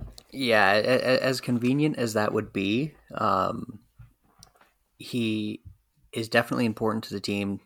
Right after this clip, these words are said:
in the locker room. And I don't think you're gonna replace that. Plus, you don't want to go into next year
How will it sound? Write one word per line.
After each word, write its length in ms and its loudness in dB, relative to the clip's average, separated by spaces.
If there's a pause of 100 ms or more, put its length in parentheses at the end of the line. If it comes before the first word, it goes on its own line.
in 120 -6
the 80 0
locker 320 0
room. 300 -2 (1160)
And 640 -2 (1300)
I 80 2
don't 220 2
think 440 -6
you're 140 -2
gonna 580 -2 (220)
replace 720 -4
that. 340 -2
Plus, 420 0
you 120 -4
don't 260 0
want 280 -2
to 80 -10
go 200 0
into 260 -4
next 340 -6
year 300 -4